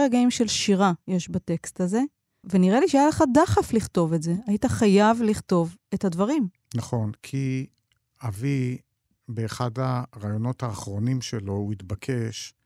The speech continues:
Speaker 2: לברור לו משפט אחד בלבד מכל ספריו,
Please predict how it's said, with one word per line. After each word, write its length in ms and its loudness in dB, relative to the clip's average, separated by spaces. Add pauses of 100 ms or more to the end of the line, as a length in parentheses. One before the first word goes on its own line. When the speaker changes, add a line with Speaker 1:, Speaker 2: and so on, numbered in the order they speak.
(160)
Speaker 2:
לברור 680 -2
לו 160 -2
משפט 640 -6
אחד 300 -4 (120)
בלבד 460 -4
מכל 720 0
ספריו, 500 -4